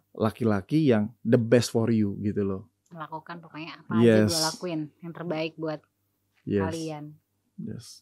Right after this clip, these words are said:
Speaker 1: kayak gitu.
Speaker 2: Wow. Kalau di karir,
Speaker 1: Hmm.
Speaker 2: apa yang,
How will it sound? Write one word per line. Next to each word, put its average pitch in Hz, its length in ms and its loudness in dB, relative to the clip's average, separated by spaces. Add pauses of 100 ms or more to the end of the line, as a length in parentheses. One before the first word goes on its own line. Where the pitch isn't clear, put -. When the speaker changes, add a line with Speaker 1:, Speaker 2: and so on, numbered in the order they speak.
Speaker 1:
kayak 107 300 -10
gitu. - 160 -18 (160)
Speaker 2:
Wow. 156 400 -8 (840)
Kalau 214 220 4
di 214 140 2
karir, 208 480 2 (320)
Speaker 1:
Hmm. 113 240 4 (1300)
Speaker 2:
apa 185 260 -10
yang, 151 320 -12